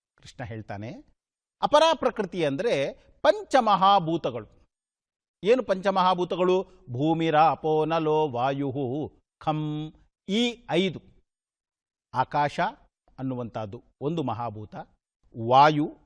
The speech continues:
ಎರಡನೆಯದು, ಅಗ್ನಿ ಮೂರನೆಯದು, ನೀರು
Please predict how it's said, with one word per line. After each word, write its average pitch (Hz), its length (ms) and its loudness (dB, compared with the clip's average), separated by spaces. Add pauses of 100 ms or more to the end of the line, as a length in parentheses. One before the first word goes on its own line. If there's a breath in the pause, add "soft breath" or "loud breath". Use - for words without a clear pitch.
(100)
ಎರಡನೆಯದು, 120 760 -8 (640)
ಅಗ್ನಿ 165 640 -2
ಮೂರನೆಯದು, 131 760 -8 (1040)
ನೀರು 196 540 2